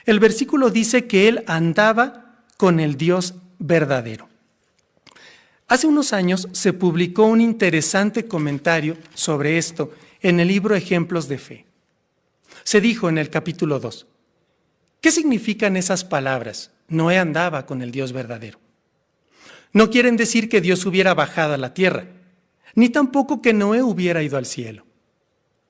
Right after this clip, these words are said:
Más bien, se refieren a que Noé obedecía a Dios al pie de la letra y lo amaba profundamente. Para él era un amigo muy íntimo que lo acompañaba en cada paso que daba".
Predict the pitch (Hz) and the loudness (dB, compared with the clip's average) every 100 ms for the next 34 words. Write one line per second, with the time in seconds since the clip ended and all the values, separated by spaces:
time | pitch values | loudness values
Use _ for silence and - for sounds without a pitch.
0 | _ 175 202 220 190 139 127 - _ _ | _ 0 0 0 -2 -4 -4 -12 _ _
1 | _ - - 220 294 - 202 202 240 226 | _ -4 2 2 2 0 0 2 0 -4
2 | 156 156 151 156 196 - - 185 170 165 | -6 -4 -2 0 -2 0 0 2 2 0
3 | 156 147 208 262 294 202 143 160 170 180 | 0 0 0 0 0 -4 -2 -2 -2 -2
4 | 143 - 151 156 196 185 160 151 208 202 | -6 -6 -4 -2 0 2 0 0 2 2
5 | 175 156 175 202 226 226 220 185 - 226 | 0 0 0 2 0 0 -2 -2 -2 0
6 | 269 269 214 247 269 170 - _ _ _ | 2 0 -2 -4 -4 -10 -14 _ _ _
7 | _ _ _ - - _ 226 220 240 269 | _ _ _ -20 -20 _ 2 4 2 2
8 | 185 - 233 233 254 247 240 233 254 247 | -2 -4 2 4 4 4 4 2 0 0
9 | 185 208 233 185 214 202 - 139 127 110 | 2 2 2 2 2 2 -2 -6 -8 -10
10 | _ _ _ - 190 165 165 151 165 175 | _ _ _ -2 0 2 -2 -2 -2 0
11 | 196 196 180 180 202 208 - 185 165 175 | 0 0 -2 0 0 0 -6 -6 -4 -6
12 | - 135 120 110 101 | -6 -10 -10 -14 -20